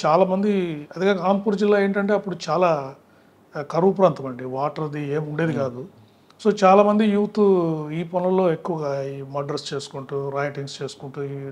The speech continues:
Speaker 1: నక్సలైట్ స్ప్లింటర్ గ్రూప్స్తో తిరుగుతూ చాలా ఎక్కువగా violence ఉండేది. క్రైమ్ అప్పట్లో మర్డర్స్లో హైయెస్ట్ ఉండేది అనంతపూర్ డిస్ట్రిక్ట్.
Speaker 2: మ్మ్.
Speaker 1: So, ఆ పరిస్థితుల్లో అక్కడికి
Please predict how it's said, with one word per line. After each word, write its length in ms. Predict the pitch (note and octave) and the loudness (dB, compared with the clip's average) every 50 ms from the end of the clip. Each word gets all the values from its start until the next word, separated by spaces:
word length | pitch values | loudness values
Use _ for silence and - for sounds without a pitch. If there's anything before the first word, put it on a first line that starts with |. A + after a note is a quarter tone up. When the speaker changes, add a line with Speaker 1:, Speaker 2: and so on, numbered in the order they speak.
| C3 | -12
Speaker 1:
నక్సలైట్ 400 | C3+ C#3+ C#3 - - D#3+ C#3+ C3+ | -12 -12 -12 -10 -8 -8 -8 -8
స్ప్లింటర్ 400 | - - - - F3 E3 D#3+ D#3+ | -8 -12 -6 -4 -4 -4 -4 -6
గ్రూప్స్తో 340 | E3 E3 E3 E3 - - D#3+ | -6 -6 -6 -6 -8 -8 -10
తిరుగుతూ 480 | D3 - D#3 D3+ - D3+ - - D3+ D3 - _ _ _ _ _ _ _ _ - - | -8 -8 -10 -10 -10 -12 -14 -14 -16 -16 -16 _ _ _ _ _ _ _ _ -2 0
చాలా 120 | F3+ E3+ | 2 2
ఎక్కువగా 540 | E3+ E3 - - B3 G3+ A#3+ A3 G#3+ F#3+ F3 | 2 0 0 -2 2 4 4 6 6 6 6
violence 520 | E3 D#3 D#3 E3 F3 F#3 F#3+ F3+ - - E3 | 4 4 4 4 4 4 2 -2 -4 -8 -10
ఉండేది. 220 | D3 C#3+ C3+ C3 | -10 -8 -10 -10
క్రైమ్ 580 | - - D#3 D#3 E3 F#3 F#3 F#3 F#3 F3 E3+ E3 E3 - _ _ _ _ _ _ - - | -6 -2 0 2 2 2 2 0 0 -2 -2 -4 -8 -14 _ _ _ _ _ _ -8 -8
అప్పట్లో 400 | D#3+ - F#3 F3 F3+ G3 F#3+ F#3 | -4 -4 -2 0 2 2 2 2
మర్డర్స్లో 600 | E3 D#3 D#3 D#3+ D#3+ F#3+ G3 F3+ - A3 A3+ G#3 | 2 0 0 0 0 -2 -4 -4 -2 0 0 0
హైయెస్ట్ 500 | - E3+ E3 F3 G3+ G#3 G#3 - - - | 2 2 2 2 2 0 0 -4 -4 -4
ఉండేది 800 | G3 E3+ D#3 C#3+ C3+ C3 C3 C3 C3 C3 C#3 D3+ D3+ - C3+ C#3 | -2 -2 -2 -4 -6 -8 -8 -10 -10 -12 -14 -14 -14 -10 -8 -6
అనంతపూర్ 400 | C3+ D3 D3+ D3 D3 E3 D3 C3 | -6 -6 -8 -8 -8 -8 -6 -6
డిస్ట్రిక్ట్. 400 | C3+ C3 - - C3+ A2+ - - - _ _ - | -8 -10 -10 -10 -12 -14 -14 -20 -20 _ _ -14
Speaker 2:
మ్మ్. 100 | A#2+ A2+ A2+ - _ _ _ _ - G#3+ | -14 -14 -16 -20 _ _ _ _ -8 -4
Speaker 1:
So, 40 | |
ఆ 160 | F#3 D#3+ F3 F#3 | -2 0 0 2
పరిస్థితుల్లో 640 | F#3+ G3 G3+ G#3 G#3 G#3+ G3 A3+ G#3+ G#3+ G#3+ G#3 G#3 G3+ G3 G3 F#3+ F#3 F3+ F3 E3+ E3 D#3+ E3 | 2 2 2 2 -2 -4 -2 0 4 4 6 6 6 4 4 2 2 2 0 0 -2 -4 -6 -6
అక్కడికి 320 | D#3+ C#3+ E3 E3 D#3 - | -8 -6 -6 -8 -6 -6